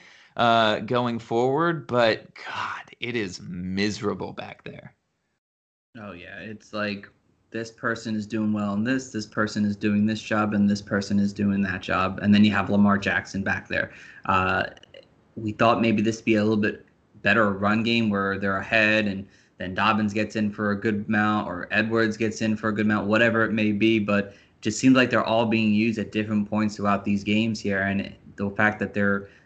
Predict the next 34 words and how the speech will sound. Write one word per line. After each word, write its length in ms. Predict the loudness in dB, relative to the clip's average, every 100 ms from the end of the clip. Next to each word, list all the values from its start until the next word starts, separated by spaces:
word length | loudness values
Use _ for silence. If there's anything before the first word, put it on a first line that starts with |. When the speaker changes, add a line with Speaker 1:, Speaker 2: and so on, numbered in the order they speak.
| _
Speaker 2:
not 360 | 2 4 4 0
just 200 | -6 0
blowing 340 | 2 4 4
out 220 | 2 0 -2
teams 380 | 0 0 0
is 180 | -4 -10
definitely 480 | -8 -8 -8 -4 0
a 60 | 2
major 340 | 2 2 -2
concern. 400 | -2 -4 0 0
And 180 | 2 0
I 60 |
don't 220 | 2 0 -2
expect 420 | -10 -4 -4 -2
them 140 | -4
to 40 | -4
continue 340 | -4 -4 -2
to 100 | -2
blow 220 | -2 -2 2
out 380 | 0 0 -8 _ _
teams 340 | -6 -2 -2 -2
each 220 | -6 -6 -2
and 100 | -2
every 180 | 0
week 220 | 0 0 0
the 80 |
way 140 | 0 0
that 180 | 0 0
Lamar 240 | 0 0
Jackson's 460 | 0 -2 -2 -6 -6
playing 260 | -8 -6
right 180 | -4 -4
now. 280 | -2 -2 0
And 180 | -2